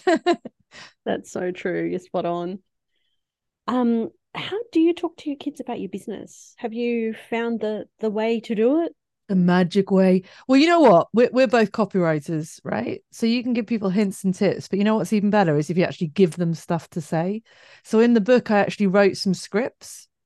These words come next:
Speaker 1: um, for think, for questions that your kids ask,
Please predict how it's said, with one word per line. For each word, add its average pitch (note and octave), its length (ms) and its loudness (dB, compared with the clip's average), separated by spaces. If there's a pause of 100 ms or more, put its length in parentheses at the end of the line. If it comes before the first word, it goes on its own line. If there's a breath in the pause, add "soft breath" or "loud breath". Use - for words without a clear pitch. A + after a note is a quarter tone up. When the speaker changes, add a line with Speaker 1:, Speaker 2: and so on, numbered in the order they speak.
(120)
Speaker 1:
um, F3 480 -2 (800)
for G#3 100 0
think, A3 300 0
for G#3+ 100 -2
questions A#3 500 -2
that G#3+ 100 -6
your F#3+ 100 2
kids G3 320 0
ask, F#3+ 440 2